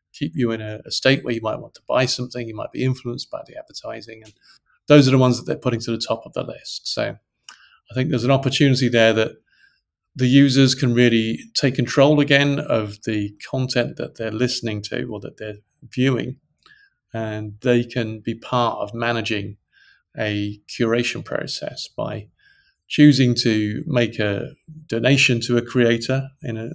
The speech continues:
the style of a pay-as-you-go Patreon. They really have the opportunity to actually do a very strong vote with their money as to what they think is good.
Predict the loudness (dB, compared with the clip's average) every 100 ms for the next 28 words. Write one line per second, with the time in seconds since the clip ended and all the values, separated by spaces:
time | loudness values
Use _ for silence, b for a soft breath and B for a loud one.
0 | -12 -10 -4 -2 -2 -4 -6 -8 -12 _
1 | 0 2 2 2 2 2 2 0 -4 -6
2 | -12 _ b b b b b _ -2 2
3 | 2 2 0 2 0 0 -4 -2 -2 -6
4 | -6 -6 -6 -6 -4 -4 -2 -2 -4 -4
5 | 0 0 2 0 0 -4 -12 _ -12 -10
6 | -8 -8 -4 -4 -4 -8 -12 _ _ _
7 | _ _ -12 -10 -4 -2 -2 -4 -8 -10
8 | -10 -10 -6 -6